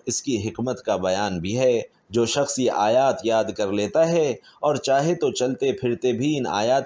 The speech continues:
की तिलावत कर सकता है। इसकी तिलावत, इसका विर्द करने से इंसान की तमाम मुश्किलात दूर हो जाती हैं, उसका रिज़्क वसी कर दिया जाता है, वो अल्लाह का महबूब बंदा बन जाता है और उसे ढेरों सवाब मिलता है।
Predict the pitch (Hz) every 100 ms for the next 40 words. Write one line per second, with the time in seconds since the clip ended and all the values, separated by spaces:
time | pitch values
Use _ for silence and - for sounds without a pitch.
0 | - 98 107 107 127 147 - 95 110 -
1 | 147 175 175 135 107 - - 123 - 139
2 | - 117 117 143 160 - 131 - 120 98
3 | 120 123 95 110 107 127 135 135 120 107
4 | - 117 120 - 98 101 120 123 101 95
5 | - 101 110 101 82 92 90 92 87 87
6 | 120 117 110 101 90 - - 131 - 127
7 | 107 98 131 117 98 98 101 - 139 104
8 | 92 101 101 92 98 - 143 147 139 110
9 | - - 131 170 175 170 175 151 - 143
10 | 117 117 113 143 123 101 104 110 110 92
11 | 92 98 98 156 147 170 - 139 139 -
12 | 131 127 98 104 113 101 - 95 95 85
13 | 87 85 120 120 113 104